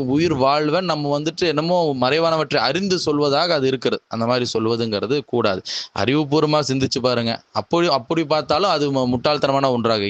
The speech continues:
ஏன் அப்படின்னாக்கா, நம்ம ஒருத்தரை பத்தி சிந்திச்சுட்டு இருக்கிறோம், யோசிச்சுட்டு இருக்கிறோம்,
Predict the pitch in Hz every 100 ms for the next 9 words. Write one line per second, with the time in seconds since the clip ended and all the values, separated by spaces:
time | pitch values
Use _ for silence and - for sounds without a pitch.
0 | 117 123 - 107 98 95 90 95 120 180
1 | - - _ _ _ _ - 127 127 120
2 | 120 113 123 120 113 120 113 101 98 104
3 | 113 - 117 127 - 104 98 104